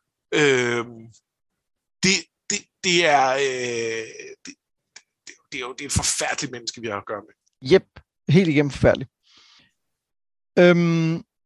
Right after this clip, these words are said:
Speaker 2: er der andet, vi skal tale om med, øh, Devi og, øh, den her sekvens?
Speaker 1: Nej.
Speaker 2: Nej.
Speaker 1: Øhm, jeg tænker, vi kommer til at snakke mere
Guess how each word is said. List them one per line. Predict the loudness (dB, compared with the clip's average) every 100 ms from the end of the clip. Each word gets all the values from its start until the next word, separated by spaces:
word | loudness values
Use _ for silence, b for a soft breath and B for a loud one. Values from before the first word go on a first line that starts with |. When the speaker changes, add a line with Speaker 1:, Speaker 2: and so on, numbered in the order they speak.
| _ _ _ 0
Speaker 2:
er | 4
der | 4
andet, | 4 4 2
vi | 2
skal | -4 -2
tale | 2 2
om | 2
med, | 0 0 2 0
øh, | 0
Devi | 2 2 0 -8
og, | -6 -4 0 2 4
øh, | 2 0
den | -2
her | -4
sekvens? | -4 -6 -8 -8 -14 -18 _ _ _ _ _ _ _ _ _ _ _ _ _ _ _ -6
Speaker 1:
Nej. | -6 -6 _ _ _
Speaker 2:
Nej. | -4 -4
Speaker 1:
Øhm, | -6 -14 -18
jeg | -14
tænker, | -14 -16
vi | -20
kommer | -18 -14
til |
at | -14
snakke | -14 -12
mere | -10